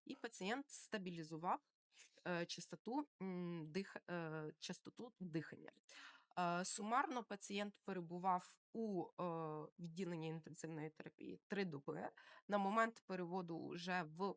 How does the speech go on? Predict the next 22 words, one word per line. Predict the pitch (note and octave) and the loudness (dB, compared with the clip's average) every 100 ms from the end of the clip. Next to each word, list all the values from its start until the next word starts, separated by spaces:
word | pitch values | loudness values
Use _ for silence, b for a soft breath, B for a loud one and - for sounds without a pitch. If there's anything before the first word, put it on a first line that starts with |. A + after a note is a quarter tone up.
| - | -2
профільне | F#3 - E3 E3 | -4 -2 -2 -2
від-, | D#3 E3 E3+ | -4 -6 -4
відділення | F3+ E3+ F3 F#3 E3 D#3 D3+ | -4 -2 -2 -2 0 0 -2
для | D3+ D#3+ E3+ D3 | -2 2 4 2
подальшого | - D#3 D3+ - F3 | 0 0 0 -2 -4
лікування | E3+ E3 D#3+ E3 D#3+ D3+ | -4 -6 -2 0 0 0
його | E3 F3+ | -2 -6
свідомість | - D#3+ D#3+ D#3 D3+ D#3+ | -8 -4 -2 -2 -6 -6
була | D#3+ C#3 | -4 -2
абсолютно | - - D#3+ E3+ E3 D#3 D3 - _ _ _ _ _ _ _ _ _ | -4 -4 -4 -4 -4 -4 -4 -6 _ _ _ _ _ _ _ _ _
стабільною, | - - E3+ F3 D3+ D3 | -8 -4 -2 -2 -2 -4
адекватною, | D3 D#3+ - - - - D4 | -6 -6 -2 -2 -2 -4 -4
е, | - - - _ E3+ E3 D#3+ | -6 -16 -18 _ 6 8 6
с-, | E3 - - | 2 -8 -10
зі | F3 A#3 | -4 -4
стабільною | - D#3+ F#3+ F3+ E3 D#3+ F#3 | -2 -2 -2 0 2 0 -2
гемодинамікою, | F3+ E3+ A3 D4 D#4 D4 C4 B3 G#3+ F3 | -4 -2 2 4 4 0 -2 -2 0 -2
знятий | F#3 G3 F#3+ F3 E3 | 4 4 4 -2 -2
з | D#3 E3+ D#3+ - | -2 0 -2 -2
інфузією, | F#3 - F#3 E3 E3 D#3+ D#3 - - | -6 -4 -4 -4 -4 -2 -2 -6 -6
інфузії | G3 - G3+ E3 E3+ D#3 | -6 -4 -6 -4 -4 -2
вазопресорних, | D#3 E3 E3 - D#3+ - C#3 D3 D3+ | 0 -2 -2 -2 -2 -2 -6 -8 -8